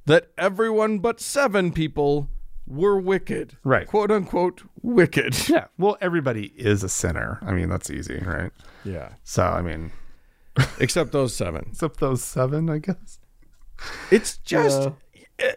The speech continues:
Speaker 1: but the whole point of, the whole thought process, the, the, the, the, the, the thought experiment of actually conceptualizing God,
Speaker 2: Mm.
Speaker 1: it's kind of one that they don't run.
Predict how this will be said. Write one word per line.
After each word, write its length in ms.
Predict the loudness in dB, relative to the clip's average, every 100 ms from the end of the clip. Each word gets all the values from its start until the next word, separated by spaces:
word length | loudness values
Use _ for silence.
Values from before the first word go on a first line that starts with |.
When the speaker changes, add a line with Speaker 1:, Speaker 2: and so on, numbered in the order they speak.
| -6 -16 2
Speaker 1:
but 280 | 2 2 0
the 140 | 0 2
whole 280 | 0 0 -6 _ -2
point 360 | 2 2 0
of, 200 | -2 -2 -4 -8
the 200 | 0 2
whole 220 | 2 0
thought 460 | -2 0 0 0 _ _ _ _ _ _ _ _
process, 580 | -2 2 2 2 -2 2
the, 180 | 4 4 4
the, 220 | 0 0
the, 280 | 0 0 0
the, 400 | 0 0 0 -4
the, 280 | -2 2 2 0 _ _ _ _ _ _ -4
the 100 | -2
thought 300 | 0 2 2
experiment 840 | 0 -4 0 2 2 0 -6 -10 2
of 160 | 2 2 0
actually 560 | 0 0 -2 2 2 2
conceptualizing 1040 | 0 0 0 0 0 0 2 2 2 0
God, 400 | 0 2 2 2
Speaker 2:
Mm. 380 | 0 -4 -6 -10 _ _ _ _ _ _ _ _
Speaker 1:
it's 180 | 2 2
kind 340 | -2 0 4
of 120 | 4 4
one 200 | 2 2
that 120 | 2
they 120 | 2
don't 280 | 2 2 0
run. 540 | -2 0 0 -2 -6